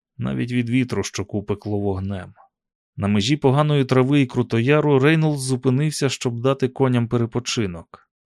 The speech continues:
Зліз повернувся до Сюзан спиною і помочився. Тим часом Сюзан подивилася на узвище і побачила величезний табун коней, за яким тепер ніхто не наглядав.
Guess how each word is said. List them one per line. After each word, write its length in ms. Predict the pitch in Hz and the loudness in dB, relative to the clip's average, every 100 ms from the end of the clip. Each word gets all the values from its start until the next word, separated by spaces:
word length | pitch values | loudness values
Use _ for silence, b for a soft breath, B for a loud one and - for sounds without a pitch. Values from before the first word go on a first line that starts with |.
| _ | _
Зліз 420 | 110 107 147 139 | -10 -4 -2 -2
повернувся 580 | - 110 110 123 120 113 | 0 2 4 4 2 0
до 140 | 107 | 0
Сюзан 380 | - 123 117 107 | 0 0 2 2
спиною 640 | - - 147 143 131 127 | 0 -2 -2 0 -2 -2
і 40 | 117 | -2
помочився. 800 | - 127 117 - 113 98 - - - _ _ _ _ | -2 -2 -2 -2 -4 -4 -10 -14 -20 _ _ _ _
Тим 200 | - 104 | -4 -4
часом 420 | 95 110 101 110 101 | -2 -2 0 0 -2
Сюзан 400 | - 127 123 110 | -4 0 0 2
подивилася 600 | 107 110 131 139 120 120 | 0 2 4 4 4 2
на 140 | 117 | 2
узвище 520 | 110 107 143 143 - | 2 0 0 2 2
і 60 | 127 | 2
побачила 560 | 127 127 147 - 143 | 2 2 0 2 4
величезний 580 | 131 131 131 165 151 151 | 6 4 2 0 0 0
табун 420 | 143 143 143 143 | 2 0 0 -2
коней, 460 | 127 - 147 107 98 | -4 -2 0 0 -2
за 160 | 95 98 | 0 0
яким 260 | 95 110 | 0 -2
тепер 300 | 104 104 110 | -2 -2 0
ніхто 340 | 107 101 - 107 | 0 -2 -2 0
не 120 | 104 | 0
наглядав. 760 | 101 104 107 110 95 92 - | 0 -2 -4 -4 -8 -8 -20